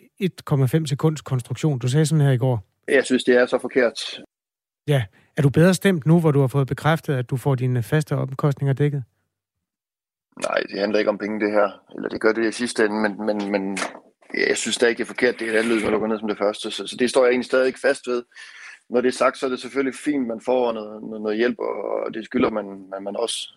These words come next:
Speaker 2: at man gør. Øh, men... men, øh, grundlæggende er jeg stadig i samme holdning, som jeg var i går. Jeg synes stadig, det er forkert, at vi bliver lukket ned nu.
Speaker 1: Med undtagelse af Liberal Alliance og Nye Borgerlige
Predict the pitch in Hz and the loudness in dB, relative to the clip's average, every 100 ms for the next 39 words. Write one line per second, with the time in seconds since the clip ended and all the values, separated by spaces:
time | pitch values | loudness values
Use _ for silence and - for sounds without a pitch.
0 | _ - 117 107 117 123 - - 113 101 | _ -4 0 2 2 0 -4 -6 -2 0
1 | 95 95 107 98 98 101 98 95 95 _ | -2 -6 -6 -6 -6 -4 -4 -6 -12 _
2 | _ _ _ _ _ - - 131 120 107 | _ _ _ _ _ -4 2 4 2 0
3 | 113 113 110 117 113 110 110 107 107 107 | -2 -2 0 0 0 -2 -4 -2 0 2
4 | 110 101 - 104 104 104 107 95 107 110 | 0 -4 -8 -10 -8 -4 -4 -4 -4 -2
5 | 101 95 101 92 98 - 101 - _ _ | -2 -4 -4 -4 -4 -6 -8 -12 _ _
6 | - - _ _ 143 147 170 175 147 147 | -20 -20 _ _ 4 4 6 4 4 2
7 | 139 143 165 156 135 127 143 147 165 127 | 2 2 2 2 2 2 0 -2 -2 2
8 | 131 156 123 135 151 139 120 | 4 4 2 4 2 0 -4